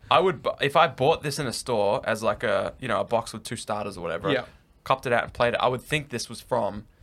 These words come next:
Speaker 2: Hasbro.
Speaker 1: Ha-, yeah, exactly.
Speaker 2: <laughs>
Speaker 1: Well,
Speaker 2: Yeah.
Speaker 1: ma-, yeah, it's someone.
Speaker 2: <laughs> Nah,
Speaker 1: Yeah.
Speaker 2: but, like,
Speaker 1: Yeah,
Speaker 2: yeah,
Speaker 1: for
Speaker 2: they're,
Speaker 1: sure.
Speaker 2: they're definitely, they're a good quality card. Like,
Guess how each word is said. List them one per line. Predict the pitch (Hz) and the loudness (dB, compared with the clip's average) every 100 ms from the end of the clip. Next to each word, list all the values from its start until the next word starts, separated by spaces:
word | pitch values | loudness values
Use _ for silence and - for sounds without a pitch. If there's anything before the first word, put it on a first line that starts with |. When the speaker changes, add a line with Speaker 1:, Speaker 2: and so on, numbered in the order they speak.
| - - - | -20 -16 -8
Speaker 2:
Hasbro. | 131 135 123 123 - | -6 -2 -2 -2 -2
Speaker 1:
Ha-, | 139 | 0
yeah, | 147 175 90 | 4 6 6
exactly. | 113 156 160 233 113 240 | 6 6 6 4 0 -2
Speaker 2:
<laughs> | 185 | 4
Speaker 1:
Well, | 131 127 | 6 6
Speaker 2:
Yeah. | 110 | 2
Speaker 1:
ma-, | 110 147 | -2 4
yeah, | 170 143 120 | 6 8 8
it's | 190 | 6
someone. | - 208 151 170 | 8 8 8 6
Speaker 2:
<laughs> | 254 - 196 - 240 - - 233 | 6 4 4 4 2 0 -8 -2
Nah, | 170 165 135 | 6 8 8
Speaker 1:
Yeah. | |
Speaker 2:
but, | 170 165 | 6 6
like, | 170 156 - | 4 4 2
Speaker 1:
Yeah, | 147 165 | 4 6
Speaker 2:
yeah, | 220 175 | 6 4
Speaker 1:
for | |
Speaker 2:
they're, | |
Speaker 1:
sure. | 156 190 165 139 | 4 4 4 4
Speaker 2:
they're | |
definitely, | 147 190 202 190 160 | 2 0 0 2 2
they're | 143 135 | 2 2
a | |
good | 156 170 | 2 0
quality | 170 143 127 | 0 0 0
card. | 113 120 123 127 | -2 0 2 2
Like, | 120 123 | 2 0